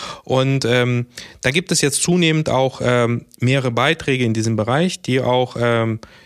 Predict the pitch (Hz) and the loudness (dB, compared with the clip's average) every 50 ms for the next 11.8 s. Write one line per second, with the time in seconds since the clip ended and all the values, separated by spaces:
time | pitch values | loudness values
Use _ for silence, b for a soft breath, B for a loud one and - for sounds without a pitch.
0 | B _ - 123 120 113 104 - 110 110 107 113 117 117 113 113 123 127 113 - | B _ -2 0 0 0 0 -2 -4 -2 -2 0 0 0 0 0 2 0 0 0
1 | - 110 104 113 113 110 110 110 107 107 104 - 104 110 120 131 135 - 127 - | -2 -2 -2 0 0 0 0 -2 -2 -4 -4 -4 -2 0 0 0 -2 -2 -8 -8
2 | - - 123 139 139 135 120 - 120 139 160 - - 123 123 120 - - - - | -2 0 0 0 0 -2 -2 0 0 0 0 0 -2 -2 -2 -2 -6 -10 -6 -4
3 | 123 120 - - 107 113 143 151 143 123 - 110 110 107 101 104 107 110 - 107 | -4 -4 -2 -4 -2 0 0 0 0 -2 -4 -6 -6 -4 -4 -4 -6 -4 -4 -2
4 | 110 117 117 113 117 120 117 - 98 - - - _ - 151 156 139 135 160 165 | -2 -2 0 0 0 0 0 0 -2 -2 -4 -4 _ 0 2 2 2 2 0 -2
5 | 156 b b b b b b _ - _ _ _ _ 113 - 139 131 139 123 110 | -4 b b b b b b _ -20 _ _ _ _ -4 -2 -2 0 0 -2 0
6 | - 113 107 123 120 113 - - 113 113 107 113 113 117 113 113 113 110 B B | -2 -2 -2 -2 -2 -2 -4 -4 -2 -2 0 2 2 2 2 0 0 -2 B B
7 | B B B B B B - - - 185 190 185 - - - 117 120 120 120 - | B B B B B B -6 -4 -2 -2 -4 -4 -8 -6 -2 0 0 0 0 0
8 | - 156 160 156 151 - - 120 120 127 127 120 120 - - 139 147 160 156 151 | 0 0 -2 -2 -2 -2 0 2 2 2 2 2 0 -2 0 2 2 2 2 2
9 | 151 147 127 123 127 135 - 147 139 131 - 120 127 123 - - - 123 120 127 | 2 2 2 2 0 0 0 0 -2 0 0 0 -2 -2 -4 -4 -4 -2 0 0
10 | 120 123 120 120 - 117 113 120 135 139 - 135 127 117 113 120 127 131 131 123 | 0 0 0 0 0 0 0 0 0 0 -2 -2 -2 0 0 0 0 0 0 -2
11 | - _ - 135 135 135 120 - - - 101 95 90 - 95 92 | -4 _ -4 -2 0 0 -2 -4 -6 -4 -6 -6 -4 -4 -8 -10